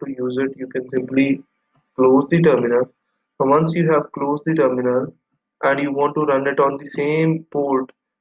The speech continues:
so what you need to see is whether we have any other container running or not. So the command is sudo docker container ls. Just run that command.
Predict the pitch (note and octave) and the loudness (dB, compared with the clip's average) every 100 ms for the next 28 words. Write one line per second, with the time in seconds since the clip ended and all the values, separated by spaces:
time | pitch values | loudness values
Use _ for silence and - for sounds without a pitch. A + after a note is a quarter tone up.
0 | _ - C#3 C3+ C3+ D#3 D3+ C#3+ - C#3+ | _ -18 -6 -4 -4 -6 -6 -8 -10 -12
1 | - C3+ - - _ D3+ C#3+ C3+ C3 - | -12 -14 -14 -18 _ -2 2 0 -2 -8
2 | _ _ _ _ _ _ - - C3 C#3 | _ _ _ _ _ _ -8 -2 2 2
3 | C#3 C#3 - B2+ B2 C#3 - - C3+ C#3 | 0 -6 -4 0 2 0 -2 -8 -4 -2
4 | C3 C#3 C3+ - _ _ _ - C3+ C3+ | -2 -2 -4 -8 _ _ _ -4 -2 0
5 | C3 C3 B2+ A#2+ C3 C#3 C3 B2 A#2 G#2 | 0 0 0 -2 -2 -4 -4 -2 -4 -4
6 | _ _ _ _ _ _ - _ _ _ | _ _ _ _ _ _ -20 _ _ _
7 | _ _ _ _ _ _ _ _ _ _ | _ _ _ _ _ _ _ _ _ _
8 | _ _ _ _ - C3 C3+ C3 C3+ C#3 | _ _ _ _ -10 -2 0 2 2 0
9 | D3 C#3 C3+ C#3+ C3+ B2+ C#3 D#3+ F3 - | -4 -6 -4 0 2 2 2 -2 -4 -8
10 | C3+ B2+ B2+ B2+ D3+ E3 - - B2 A#2+ | -10 -8 -8 -4 -6 -6 -8 -6 -4 -2
11 | B2+ - - - - C3 - - A#2+ C#3 | -2 -4 -16 -16 -10 -10 -10 -6 -4 -4
12 | D3 D3 D3 D#3 C#3+ C#3 E3 | -2 -4 -4 -8 -4 -4 -6